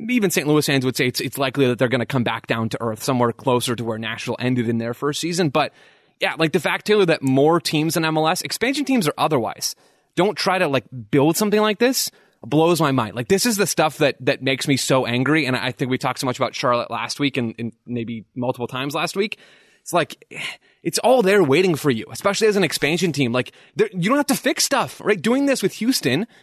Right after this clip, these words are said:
is a lot harder than doing it with a new team. Like, just,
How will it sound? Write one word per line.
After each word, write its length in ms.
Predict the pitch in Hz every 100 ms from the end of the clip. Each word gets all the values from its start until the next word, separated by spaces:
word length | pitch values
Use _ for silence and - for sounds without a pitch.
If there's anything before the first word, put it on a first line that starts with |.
| _ -
is 100 | 202
a 60 | 185
lot 220 | 196 202
harder 500 | 156 254 175 127 214 _ _ -
than 120 | 180
doing 260 | 175 220 233
it 100 | 170
with 140 | 208
a 80 | 214
new 220 | 202 233
team. 320 | - 302 196 -
Like, 220 | 220 - 165
just, 300 | 262 -